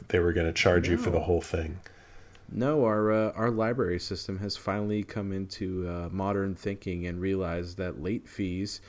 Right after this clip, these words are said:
Speaker 2: for people who come to get things for free is a very classist thing to do to
Speaker 1: Mm.
Speaker 2: people.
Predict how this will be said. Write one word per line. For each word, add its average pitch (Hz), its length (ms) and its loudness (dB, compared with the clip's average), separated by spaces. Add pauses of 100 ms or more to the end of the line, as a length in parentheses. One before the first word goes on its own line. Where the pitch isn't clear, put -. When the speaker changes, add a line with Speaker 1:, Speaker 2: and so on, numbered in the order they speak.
(220)
Speaker 2:
for - 160 -4
people 107 400 -4
who 104 160 -2
come 107 280 -4
to 104 100 -2
get 101 240 -6
things 101 260 -2
for 98 180 -4
free 90 600 -2 (260)
is 95 220 -4
a 95 40 -2
very 92 440 2
classist 98 720 -4
thing 101 260 -2
to 95 120 -6
do 117 280 -2
to - 60 -4
Speaker 1:
Mm. 110 120 8
Speaker 2:
people. 92 360 4